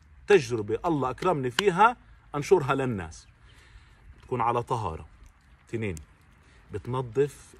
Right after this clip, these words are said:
المكان بمرامية لأنها معطرة وبتجذب ملائكة معك وبتطرد الطاقات السلبية.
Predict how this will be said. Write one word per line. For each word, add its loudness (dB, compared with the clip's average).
المكان -8
بمرامية -2
لأنها -8
معطرة -4
وبتجذب -6
ملائكة -6
معك -6
وبتطرد -4
الطاقات -2
السلبية. -4